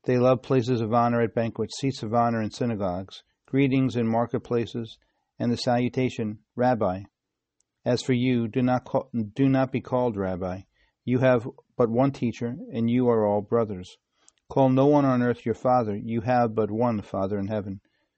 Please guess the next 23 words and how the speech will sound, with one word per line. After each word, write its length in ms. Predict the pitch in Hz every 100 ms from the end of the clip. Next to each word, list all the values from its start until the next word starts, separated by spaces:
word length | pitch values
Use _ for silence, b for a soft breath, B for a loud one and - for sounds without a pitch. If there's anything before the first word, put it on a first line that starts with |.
| _ -
Do 120 | 123
not 180 | 131 120
be 100 | 117
called 340 | 123 113 104
Master. 580 | 117 120 113 - 95 - -
You 80 |
have 160 | 120 120
not, 280 | 123 127 127 _ _ _ _ _ _
you 140 | - 117
have 240 | 139 127
but 140 | 110
one 200 | 107 113
Master, 520 | 107 104 104 - 92 - -
the 80 |
Christ. 460 | 104 107 98 92 - _ _ _ _ -
The 80 |
greatest 400 | 117 135 131 -
among 260 | 127 123 127
you 160 | 123 120
must 320 | 117 117 -
be 80 | 113
your 180 | 101
servant. 480 | 101 - 120 117 113